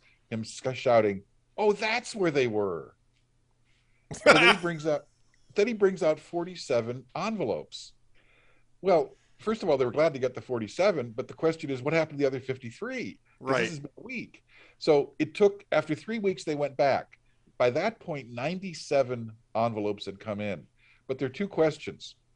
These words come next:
Speaker 1: What if, what if someone had sent in their ballot eight or nine days before the election? It, it still wouldn't have arrived in time. Secondly,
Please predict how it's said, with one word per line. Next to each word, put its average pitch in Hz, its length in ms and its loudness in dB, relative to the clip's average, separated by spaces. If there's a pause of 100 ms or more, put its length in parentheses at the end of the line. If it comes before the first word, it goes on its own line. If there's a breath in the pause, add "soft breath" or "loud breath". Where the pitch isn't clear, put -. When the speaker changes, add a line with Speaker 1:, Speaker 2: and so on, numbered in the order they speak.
(300 soft breath)
Speaker 1:
What 160 220 2
if, - 300 -6
what 175 140 0
if 208 100 -2
someone 165 320 0
had 131 160 0
sent 135 240 -2
in 131 120 -4
their 110 160 -2
ballot 113 540 2 (200)
eight 131 120 -6
or 131 100 -4
nine 113 260 -2
days 117 260 -2
before 101 340 -2
the 98 100 -2
election? 101 520 0 (320)
It, 117 120 -12 (160)
it 123 60 -18
still 233 260 2
wouldn't 175 220 2
have 98 120 0
arrived 87 440 -2
in 85 80 -10
time. 71 480 -8
Secondly, 120 800 -6